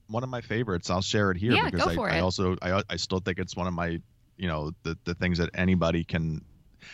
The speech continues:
Speaker 1: I'm sure anybody's parent has told them, but I think it, it, it still helps me out to this day. And I don't even remember the nature of the conversation that we were having. I just remember the piece of advice that came from it.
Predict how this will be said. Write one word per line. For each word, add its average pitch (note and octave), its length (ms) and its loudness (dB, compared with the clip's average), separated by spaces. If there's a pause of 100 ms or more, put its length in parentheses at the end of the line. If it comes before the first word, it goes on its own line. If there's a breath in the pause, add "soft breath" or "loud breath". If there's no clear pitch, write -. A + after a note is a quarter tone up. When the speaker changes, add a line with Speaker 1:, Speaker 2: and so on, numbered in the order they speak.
(180 loud breath)
Speaker 1:
I'm G2 80 0
sure A2+ 220 2
anybody's G2 400 2
parent F#2 340 -4
has F#2 260 0
told G#2+ 280 -2
them, A#2 360 -4
but F2 140 -2
I E2+ 40 -4
think F#2 240 -6
it, D#2+ 120 -6 (180)
it, D#2 160 -6 (840)
it E2+ 140 -4
still - 320 0
helps F2+ 340 -2
me E2+ 160 -2
out D#2+ 200 -2
to E2 100 -4
this D#2+ 200 -6
day. G2+ 280 -2
And C#2+ 140 -6 (1120 soft breath)
I B2 60 0
don't F3 140 2
even D#3+ 180 0
remember B2+ 360 0
the G#2+ 100 0
nature G2+ 400 -2
of F2+ 80 -2
the F#2+ 80 0
conversation F2+ 840 -2
that E2+ 100 0
we F2 120 0
were D#2+ 100 0
having. D#2+ 480 -2
I F#2 120 -2 (120)
just - 320 2
remember A2 260 2
the F#2 100 -6
piece F#2+ 220 -6
of F#2+ 80 0
advice E2+ 720 -2
that E2 140 -2
came F#2 280 2
from G#2+ 220 0
it. A2+ 160 2